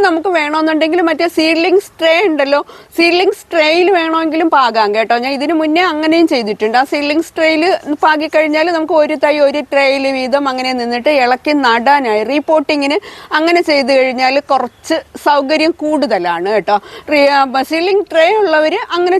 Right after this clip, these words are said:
ചെയ്യുന്നത് നല്ലതാണ്. ചകിരിച്ചോറ് മാത്രമായിരുന്നാലും കുഴപ്പമില്ല, ചകിരിച്ചോറും മണലും കൂടെ ആയിരുന്നാലും കുഴപ്പമില്ല. ചാണകപ്പൊടിയൊന്നും ചേർക്കേണ്ട ആവശ്യമില്ല കേട്ടോ. ചകിരി കമ്പോസ്റ്റ് നമ്മൾ ഉപയോഗിക്കുമ്പോൾ വിത്തുകൾ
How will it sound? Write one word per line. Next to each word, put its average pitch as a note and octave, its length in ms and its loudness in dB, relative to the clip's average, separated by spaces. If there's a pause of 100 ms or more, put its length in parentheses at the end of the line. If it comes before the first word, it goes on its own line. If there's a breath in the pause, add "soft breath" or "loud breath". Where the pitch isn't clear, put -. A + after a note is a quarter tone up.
ചെയ്യുന്നത് B3+ 400 -2 (100)
നല്ലതാണ്. G3+ 520 0 (460 loud breath)
ചകിരിച്ചോറ് E4 600 2
മാത്രമായിരുന്നാലും C4 960 0
കുഴപ്പമില്ല, G#3 440 -2 (140)
ചകിരിച്ചോറും A#3 560 0
മണലും G#3 440 0
കൂടെ A3+ 220 0
ആയിരുന്നാലും G3 520 0 (260 loud breath)
കുഴപ്പമില്ല. B3+ 440 0 (120)
ചാണകപ്പൊടിയൊന്നും D4+ 760 0
ചേർക്കേണ്ട B3 340 -2 (100)
ആവശ്യമില്ല F#3 500 -2
കേട്ടോ. G3+ 160 0 (100)
ചകിരി G#3+ 220 0 (100)
കമ്പോസ്റ്റ് A3 600 0 (100)
നമ്മൾ G3+ 260 0
ഉപയോഗിക്കുമ്പോൾ G3+ 640 0 (340 loud breath)
വിത്തുകൾ D4 420 0